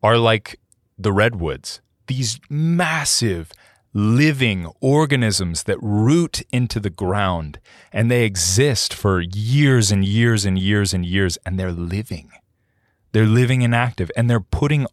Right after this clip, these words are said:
off, um, they're giving us oxygen, and, and they're just these incredible structures, and you walk through forests, and you're like, "Wow, this is greater than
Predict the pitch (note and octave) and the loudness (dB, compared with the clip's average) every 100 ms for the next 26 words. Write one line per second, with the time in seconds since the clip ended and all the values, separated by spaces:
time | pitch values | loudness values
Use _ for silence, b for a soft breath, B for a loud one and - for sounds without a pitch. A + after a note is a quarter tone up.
0 | - G#2+ A#2+ - - - b b b b | -2 0 0 -4 -16 -20 b b b b
1 | G#2 G#2 F#2 E2+ - G#2+ G2+ F2 - C3 | -2 0 -2 -6 -6 -2 -2 -2 0 2
2 | D3 A2 E2 - G#2+ B2 - - F#2+ E2 | 2 0 -2 -2 -2 -2 -2 -4 -4 -4
3 | D#2+ D2+ C#2 - A2 A2 G2+ F#2 B B | -6 -8 -10 -2 0 2 0 -4 B B
4 | B B - A#2 A#2 A#2+ A2+ C3+ - C3 | B B -2 -2 2 0 0 -2 0 -2
5 | A#2+ A#2 - - A#2+ A2+ A2+ G#2+ - C#3+ | 0 -2 -4 -4 -2 -2 -2 -4 -2 -2
6 | - B2+ G2+ G2 G2 F#2+ F#2+ A2 B2 B2 | -2 -4 -2 0 0 -2 -4 0 0 -2
7 | - - b b b - A2+ A2+ G#2 - | -6 -18 b b b -4 -2 0 -2 -4
8 | A#2+ C3 A2+ E2 - - A2 G#2+ A2 - | -2 0 0 0 -4 -4 -2 0 -2 -4
9 | - A#2 A#2 G#2 G#2+ B2+ A2 - A2 A2+ | -10 -8 -6 -6 -4 -4 -4 -4 -2 0
10 | C3+ C3+ A#2+ F#2 F2+ | 0 -2 -4 -4 -6